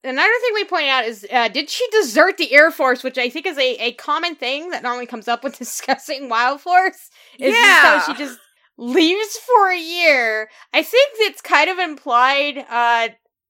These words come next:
Speaker 1: I, I do believe it's implied in, like, uh, the episode where she gets the bears, um, actual bears, not bear bears. Um,
Speaker 2: Mm-hmm.
Speaker 1: I know we were just talking about her being queer.
Speaker 2: Yeah.
Speaker 1: Um, but, uh, I think she's supposed to be, like, missing in action or something, like, nobody's found her yet,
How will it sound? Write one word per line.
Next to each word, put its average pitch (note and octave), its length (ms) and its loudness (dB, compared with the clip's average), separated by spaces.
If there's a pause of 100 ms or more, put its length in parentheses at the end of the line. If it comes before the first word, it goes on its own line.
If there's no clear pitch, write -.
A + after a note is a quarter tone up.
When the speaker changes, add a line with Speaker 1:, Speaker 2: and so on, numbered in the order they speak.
Speaker 1:
I, C4 200 -4
I C4 100 -2
do C#4 140 -4
believe D#4 200 -6
it's D#4 140 -10
implied B3 400 -2
in, A3+ 160 -6
like, G#3+ 360 -6 (360)
uh, G#3 380 -4 (120)
the B3 140 -4
episode C4+ 280 -4
where B3 100 -8
she - 120 -16
gets A3 200 -12
the G#3 100 -12
bears, A3+ 800 -2 (100)
um, G3 580 -4 (320)
actual D#4 380 2
bears, A3+ 400 0
not A#3 240 -4
bear A3 220 -2
bears. F3+ 580 -8 (100)
Um, F#3+ 80 -6 (260)
Speaker 2:
Mm-hmm. F#3+ 60 -12
Speaker 1:
I G3 80 -8
know G#3+ 120 -6
we G#3+ 80 -4
were G#3 100 -6
just A#3 200 -12
talking G#3 220 -8
about G3 200 -6
her G3+ 100 -12
being F#3 240 -16
queer. E3+ 360 -12 (300)
Speaker 2:
Yeah. F#3+ 440 -2
Speaker 1:
Um, F3+ 160 -14 (400)
but, G#3 500 -2
uh, F#3 560 -4 (480)
I C4+ 160 -2
think F4 200 -8
she's - 200 -10
supposed C4+ 240 -2
to C#4 60 -8
be, D4 60 -4
like, A#3+ 140 -4
missing A#3+ 320 -6
in A3 140 -4
action C#4+ 460 -8
or C#4+ 100 -6
something, C#4+ 340 -8
like, A3 140 -8
nobody's G#3+ 480 -6
found G3+ 340 -8
her F3+ 140 -12
yet, F#2 300 -18